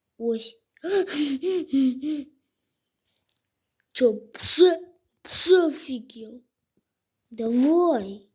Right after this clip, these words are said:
здвинувся. Опа, тепер мене добіча прийшла.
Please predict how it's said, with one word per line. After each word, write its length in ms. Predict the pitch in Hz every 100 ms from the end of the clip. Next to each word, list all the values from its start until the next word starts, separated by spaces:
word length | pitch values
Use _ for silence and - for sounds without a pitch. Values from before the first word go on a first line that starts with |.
| _ -
здвинувся. 1000 | 220 220 226 254 302 302 214 190 - - _ _ _ _ _ _ _ _ _ _ _ _ _ _ _ _ _ _ _ _ _ _ - _ _ -
Опа, 540 | 294 320 320 - 381 392 - _ _ _
тепер 520 | - 254 - 254 240
мене 320 | 240 247 247 233
добіча 960 | 220 247 220 220 226 226 - - 294 294 _ _ _ _ _
прийшла. 760 | - 311 311 311 330 330 330